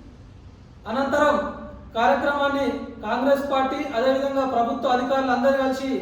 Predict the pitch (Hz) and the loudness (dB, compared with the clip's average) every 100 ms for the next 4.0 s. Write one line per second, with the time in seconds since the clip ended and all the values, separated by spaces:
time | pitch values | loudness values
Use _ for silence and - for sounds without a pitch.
0 | 190 233 269 226 - - - 196 220 254 | -4 -2 0 0 -4 -8 -12 -4 0 2
1 | 269 262 269 269 262 254 254 254 277 330 | 2 2 2 0 0 0 -2 -4 -6 -8
2 | - - - 208 262 277 277 277 254 254 | -14 -20 -8 -2 0 0 0 -2 0 2
3 | 262 262 254 - - 233 220 247 277 285 | 2 2 2 -2 -4 -2 2 2 0 2